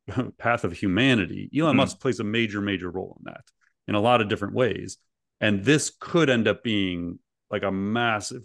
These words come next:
Speaker 1: breakthrough in technology and in the future of A I,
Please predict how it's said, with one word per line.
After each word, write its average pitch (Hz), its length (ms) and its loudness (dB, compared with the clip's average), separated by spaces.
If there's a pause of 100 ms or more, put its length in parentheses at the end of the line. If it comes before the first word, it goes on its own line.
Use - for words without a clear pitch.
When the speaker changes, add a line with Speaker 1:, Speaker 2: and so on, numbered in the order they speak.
Speaker 1:
breakthrough 90 560 -4
in 85 280 -4 (100)
technology 104 760 2
and 90 120 2
in 90 100 0
the 87 80 -2
future 101 560 -2
of 87 100 -4
A 87 220 0
I, 87 420 -4